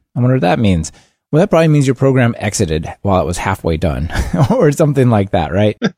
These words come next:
Speaker 1: Or your thing returned a value before it waited for it to finish, right? And at the low level, something that's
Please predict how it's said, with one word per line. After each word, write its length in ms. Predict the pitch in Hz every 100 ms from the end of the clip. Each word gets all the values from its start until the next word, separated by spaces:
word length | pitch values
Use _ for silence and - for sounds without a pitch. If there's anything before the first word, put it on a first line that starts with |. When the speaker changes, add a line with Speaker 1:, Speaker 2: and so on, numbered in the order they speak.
| _ -
Speaker 1:
Or 480 | 127 127 127 123 123
your 600 | 123 120 120 120 120 117
thing 240 | 107 131
returned 280 | 113 98 120
a 40 | 107
value 340 | 95 98 92
before 300 | 90 - 82
it 80 | 73
waited 280 | 90 87 85
for 140 | 90
it 80 | 82
to 80 | -
finish, 380 | 95 82 -
right? 280 | - 85 85 -
And 360 | 104 98 127 _ _ _ _ _
at 100 | 120
the 100 | 127
low 300 | 127 131 156
level, 340 | 196 151 113 110
something 300 | 135 127 123
that's 220 | 107 -